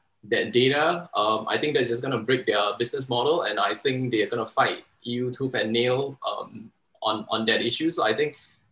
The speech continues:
being able to get good, reliable data on, on I M is gonna be super tough, but things are moving fast. I'm not sure what sort of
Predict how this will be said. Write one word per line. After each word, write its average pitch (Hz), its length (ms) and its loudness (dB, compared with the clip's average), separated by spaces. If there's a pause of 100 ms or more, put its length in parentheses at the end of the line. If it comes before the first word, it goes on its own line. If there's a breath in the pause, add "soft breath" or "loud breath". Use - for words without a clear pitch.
being 135 260 2
able 139 180 2
to 117 100 0
get 110 480 2 (300)
good, 143 220 2
reliable 123 440 0
data 120 260 4
on, 113 440 0
on 110 200 -6
I 123 220 0
M 131 160 0
is 101 160 -8
gonna 113 220 -2
be 104 100 -8
super 127 400 -2
tough, 147 500 2
but 110 400 0 (760 soft breath)
things 127 200 -2
are 120 140 4
moving 127 320 0
fast. 139 300 4
I'm 107 160 -4
not 123 200 -4
sure 123 520 2
what - 260 -6
sort 117 180 0
of 107 280 -2